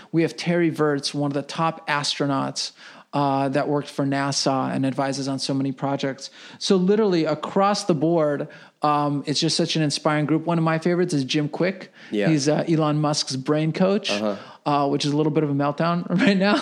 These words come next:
Speaker 2: Yeah, yeah.
Speaker 1: Um, but
Speaker 2: He needs more coaching.
Speaker 1: Yeah. But, uh, you know, he's undoubtedly kind of the,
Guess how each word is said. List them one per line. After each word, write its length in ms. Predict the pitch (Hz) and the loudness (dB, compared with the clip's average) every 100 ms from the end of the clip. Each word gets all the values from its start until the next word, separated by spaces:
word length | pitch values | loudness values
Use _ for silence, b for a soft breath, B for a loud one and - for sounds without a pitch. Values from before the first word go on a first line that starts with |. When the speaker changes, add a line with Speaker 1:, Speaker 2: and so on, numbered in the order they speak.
| - 247 | 4 4
Speaker 2:
Yeah, 340 | 226 214 185 208 | 4 0 -2 -2
yeah. 420 | 214 - 170 165 | -2 2 4 4
Speaker 1:
Um, 200 | 160 156 | 2 0
but 420 | 160 175 160 - | 2 2 2 0
Speaker 2:
He 80 | 120 | 0
needs 140 | 117 | 2
more 100 | 110 | 0
coaching. 420 | 104 107 - 220 - | 0 0 -2 -8 0
Speaker 1:
Yeah. 440 | 175 311 285 147 B B - | 4 4 4 -2 B B -2
But, 240 | 185 180 | 2 4
uh, 440 | 175 170 170 160 - | 4 4 4 2 2
you 120 | 180 | 2
know, 140 | 165 156 | 2 2
he's 280 | 151 196 | 2 2
undoubtedly 1120 | 165 170 160 156 160 170 160 147 147 147 139 | 4 2 4 4 4 2 2 0 2 0 -2
kind 240 | 135 160 151 | -4 -2 0
of 80 | |
the, 80 | 143 | 0